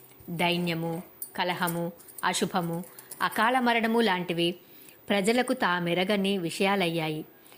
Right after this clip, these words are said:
అందరూ హాయిగా సుఖ సంతోషాలతో జీవిస్తున్నారు. మిత్రులు విడిపోవడం కానీ,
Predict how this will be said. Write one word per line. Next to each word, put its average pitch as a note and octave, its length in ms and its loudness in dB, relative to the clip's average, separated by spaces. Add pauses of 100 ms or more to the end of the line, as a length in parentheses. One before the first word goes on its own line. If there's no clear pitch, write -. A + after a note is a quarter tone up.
(240)
అందరూ A#3+ 480 4
హాయిగా G#3 600 2
సుఖ G#3 260 -2
సంతోషాలతో G3 840 0
జీవిస్తున్నారు. E3+ 800 -4 (640)
మిత్రులు G3+ 380 2
విడిపోవడం F#3 580 2
కానీ, E3+ 440 -2